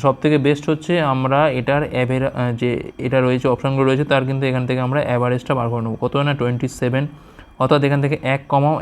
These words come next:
এক বাড়াও মানে ছাব্বিশ, আর হচ্ছে এখান থেকে আঠাশ। তো এটা করলে হয় চৌত্রিশ, এক কমালে এক বাড়ালে হচ্ছে তেত্রিশ, আর হচ্ছে পঁয়ত্রিশ। এটা দেখো করলে হয় একত্রিশ, তাহলে এখানে পাচ্ছি আমরা তিরিশ, আর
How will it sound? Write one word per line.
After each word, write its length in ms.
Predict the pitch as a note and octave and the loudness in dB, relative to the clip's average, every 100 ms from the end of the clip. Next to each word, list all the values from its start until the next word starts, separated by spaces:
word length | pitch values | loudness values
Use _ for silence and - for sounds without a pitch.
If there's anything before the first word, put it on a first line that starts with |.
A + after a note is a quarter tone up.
| C3 | -2
এক 80 | C3 | 2
বাড়াও 180 | B2+ C#3+ C3+ | 2 2 0
মানে 120 | B2+ - | -2 -4
ছাব্বিশ, 440 | - A#2+ A2+ C#3+ C#3+ B2 | -4 -4 -2 -2 -2 -2
আর 60 | A#2+ | -2
হচ্ছে 180 | A#2 C3 | -4 -6
এখান 120 | A#2+ A#2 | -4 -4
থেকে 120 | B2+ C#3+ A2+ | -4 -4 -6
আঠাশ। 280 | A2 C3+ C#3 - - - - - | -2 -2 -2 -8 -20 -20 -20 -10
তো 40 | - C3 | 0 2
এটা 100 | C3+ | 4
করলে 160 | C#3 C3+ | 4 4
হয় 120 | C3+ C3+ | 4 2
চৌত্রিশ, 560 | C#3 C3+ C3 D3 D#3 D3+ D3+ C3 | -2 -2 0 2 2 0 -2 -4
এক 60 | B2+ | -2
কমালে 260 | C3+ C3+ C3+ C3 | -2 0 0 2
এক 60 | C3 | 2
বাড়ালে 180 | C3 C3+ | 2 0
হচ্ছে 160 | C3 B2+ | -2 -2
তেত্রিশ, 460 | C3 - - C#3 C#3+ | -4 -2 -2 0 0
আর 60 | C3 | -2
হচ্ছে 140 | B2+ B2 A#2+ | -2 -4 -4
পঁয়ত্রিশ। 500 | A#2+ A#2+ B2+ C#3 C#3+ - - - - - B2+ | -4 -2 0 0 0 -8 -20 -20 -20 -6 0
এটা 120 | C3+ | 4
দেখো 120 | C#3 C3 | 4 2
করলে 140 | C3+ C3 | 2 2
হয় 120 | C3+ - | 2 0
একত্রিশ, 520 | B2+ - - C#3+ D3+ D3+ | -4 -2 -2 2 2 2
তাহলে 160 | D3 B2+ | 0 0
এখানে 160 | B2+ C3 B2+ | 0 0 -2
পাচ্ছি 180 | B2+ C3+ | -4 -4
আমরা 140 | C3 C3 - | -2 -4 -2
তিরিশ, 420 | B2+ B2+ C#3+ D#3 D3+ | -2 2 2 2 0
আর 60 | B2+ | 0